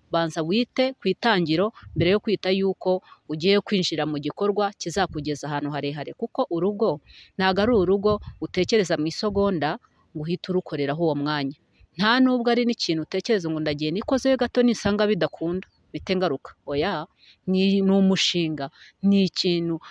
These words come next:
ni igikorwa ugiye gukora kizaramba, kizatinda, ntago ari cyo ugiye kurozaho, <laughs> ntago ari cyo ugiye, ah, kurungurukaho gatoya ngo uvuge ngo kandebe abandi icyo bandushije, oya.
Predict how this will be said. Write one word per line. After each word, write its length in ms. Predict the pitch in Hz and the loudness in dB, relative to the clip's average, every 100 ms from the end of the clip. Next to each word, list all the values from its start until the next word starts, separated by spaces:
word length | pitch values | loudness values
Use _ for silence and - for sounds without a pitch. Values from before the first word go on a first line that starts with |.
| - | -2
ni 120 | 185 | 0
igikorwa 400 | 170 160 226 240 | 2 2 2 2
ugiye 220 | 214 208 202 | 2 2 2
gukora 520 | 190 - 190 190 220 _ _ | 0 0 0 0 -2 _ _
kizaramba, 840 | - 160 190 165 151 147 151 196 - | -4 -2 0 0 0 -2 -4 -8 -10
kizatinda, 920 | - 156 175 170 - 156 147 160 233 _ _ _ _ _ _ _ | -12 -6 -2 -2 -4 -6 -4 -4 -6 _ _ _ _ _ _ _
ntago 240 | - 170 180 | -10 -2 0
ari 160 | 208 | 0
cyo 120 | - | -2
ugiye 180 | 190 202 | 0 2
kurozaho, 540 | 196 165 165 170 190 185 185 | 2 -2 0 0 0 -2 0
<laughs> 80 | - | 4
ntago 340 | - 165 160 | 4 2 0
ari 140 | 185 208 | -2 -2
cyo 380 | 208 196 196 | 0 2 0
ugiye, 560 | 165 160 185 196 202 196 - - - | -2 -4 -2 2 4 2 -2 -8 -6
ah, 260 | 156 160 160 | 0 2 2
kurungurukaho 580 | - 208 208 175 220 214 | 0 -2 0 0 2 2
gatoya 440 | 220 220 214 214 | 2 2 4 4
ngo 240 | 202 175 | 2 -2
uvuge 280 | 165 185 208 | -2 -4 -2
ngo 140 | 196 175 | -2 -2
kandebe 440 | 165 170 196 202 | -4 -2 -2 0
abandi 320 | 190 190 185 | 0 -2 -2
icyo 160 | 185 190 | -2 2
bandushije, 600 | 185 180 160 - 147 156 | 2 2 -2 -6 -8 -8
oya. 400 | - 147 147 160 | -6 -4 -2 -4